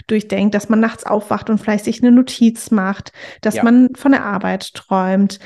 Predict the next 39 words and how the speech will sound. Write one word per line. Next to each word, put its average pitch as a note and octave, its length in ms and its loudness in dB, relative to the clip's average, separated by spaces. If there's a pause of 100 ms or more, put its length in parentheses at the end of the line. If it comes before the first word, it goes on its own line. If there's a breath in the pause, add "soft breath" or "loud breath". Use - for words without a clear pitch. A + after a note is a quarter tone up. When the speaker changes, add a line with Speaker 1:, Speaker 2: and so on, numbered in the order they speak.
(200 loud breath)
Speaker 2:
Ja. G#2+ 160 -6
Speaker 1:
Und A3+ 400 2 (280)
dann C4+ 260 -2
im B3+ 160 2
Gegenzug C4 520 -2
dazu, E4 580 -6
manchmal C#4+ 380 0
reicht B3+ 280 -6
es - 100 -18
bei - 100 -6
einigen B3 320 4
noch A#3+ 200 2
das - 320 -8 (240)
verlängerte A#3+ 640 -2
Wochenende, C4+ 460 -2
bei G#3 140 -2
manchen B3 340 0
ist C4 100 -4
es B3+ 120 -6
dann A#3+ 140 0
schon A#3+ 160 0
so A3+ 140 2
schlimm, A#3 220 0
dass A3+ 160 -2
nur A#3+ 100 4
noch A#3+ 80 4
der A3 160 -4
Urlaub C#4 340 0
reicht. B3 220 -2 (340 loud breath)
Da C4+ 140 0
geht D4+ 160 -2
Speaker 2:
Mhm. D4+ 40 -10
Speaker 1:
der C4+ 100 0
Schlaf A3+ 320 -4
dann A#3 100 0
auf A3 100 -2
einmal A3 400 0
mega A#3 500 4
gut. G#3+ 440 -2